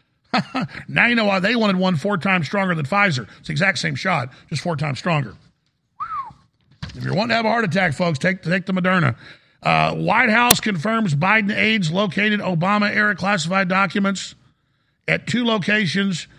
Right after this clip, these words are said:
in his home. Boom. Caught red-handed. He said he didn't know who left the documents at the college. Now they found him pertaining to communist China.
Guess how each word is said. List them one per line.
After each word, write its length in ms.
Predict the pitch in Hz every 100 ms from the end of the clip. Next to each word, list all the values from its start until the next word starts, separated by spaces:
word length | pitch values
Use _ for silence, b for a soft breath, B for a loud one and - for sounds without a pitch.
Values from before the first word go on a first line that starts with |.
| b b -
in 160 | 190
his 180 | 190 180
home. 420 | 160 202 156 117 - b b _
Boom. 380 | - 226 180 135
Caught 260 | 151 214 233
red-handed. 360 | 214 208 214
He 60 | 185
said 140 | 190
he 60 | 185
didn't 220 | 214 190
know 360 | 220 247 240 - B B
who 100 | 190
left 160 | 208
the 80 | 180
documents 380 | 190 190 190 160
at 20 |
the 60 | 160
college. 460 | 214 220 220 147
Now 160 | 196 214
they 120 | 202
found 300 | 202 196 196
him 120 | 185 - B B
pertaining 360 | 156 190 185
to 80 | 175
communist 400 | 180 175 165 139
China. 360 | - 175 139